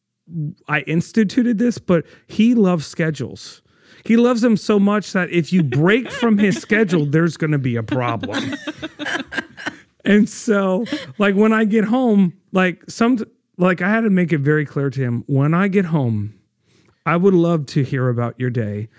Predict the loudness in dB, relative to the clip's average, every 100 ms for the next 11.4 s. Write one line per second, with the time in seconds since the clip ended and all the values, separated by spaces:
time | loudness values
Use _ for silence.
0 | -20 -14 -4 0 4 4 2 -2 -4 -4
1 | -6 -4 -4 -2 0 0 -2 _ -12 -12
2 | -12 -4 2 4 4 2 2 2 0 -4
3 | -4 -2 -2 -2 -2 -2 -6 -2 0 0
4 | -4 _ _ _ _ 0 2 2 2 0
5 | -2 -6 0 2 2 0 0 0 0 0
6 | -2 -6 -8 -6 -6 -8 -10 -10 -14 -16
7 | -20 -20 -20 -20 _ _ _ 2 4 4
8 | 4 4 4 2 -4 -4 -2 0 0 -2
9 | -2 0 0 0 -6 -6 -10 -10 -8 -6
10 | -6 -6 -8 -10 -10 -12 -12 -14 -14 -14
11 | -14 -16 -14